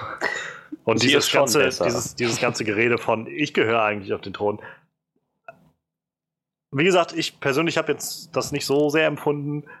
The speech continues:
Speaker 1: Ich fand sie auch, also sie ist auch noch nie mein großer Lieblingscharakter gewesen. Ich find sie halt okay, so als Charakter irgendwie. Ähm, da kann ich halt mit Jon wesentlich mehr anfangen.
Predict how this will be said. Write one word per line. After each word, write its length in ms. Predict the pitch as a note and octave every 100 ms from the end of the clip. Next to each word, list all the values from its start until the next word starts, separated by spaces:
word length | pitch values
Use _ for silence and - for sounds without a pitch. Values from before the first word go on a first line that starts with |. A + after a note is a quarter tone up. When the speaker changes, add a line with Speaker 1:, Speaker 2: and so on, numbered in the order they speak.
| _ _ -
Speaker 1:
Ich 100 | B2
fand 180 | D#3 D3
sie 80 |
auch, 80 | C#3
also 200 | C#3+ B2+
sie 120 | B2 B2
ist 100 | C3+
auch 140 | G2+
noch 140 | A2+ A2+
nie 120 | D3
mein 200 | C3+ A2+
großer 240 | A#2 A#2
Lieblingscharakter 580 | A2+ D#3 D3+ D3+ C#3+ C#3
gewesen. 460 | B2+ C3 B2+ B2+ - - -
Ich 60 | -
find 120 | C3
sie 80 | C#3
halt 100 | A2
okay, 300 | F#2 A2+ D3
so 80 | D3
als 160 | B2+ -
Charakter 340 | B2+ A2 A#2+
irgendwie. 400 | A2+ A#2 A2+ A2+ - _ _ _
Ähm, 380 | - G#2+ G2+ G#2+ - _ _ _
da 100 | -
kann 180 | A2+ C3
ich 60 | B2+
halt 120 | A2+
mit 100 | G2+
Jon 180 | A2 A2+
wesentlich 280 | A2 G#2 -
mehr 140 | G#2
anfangen. 340 | A#2 A#2 A2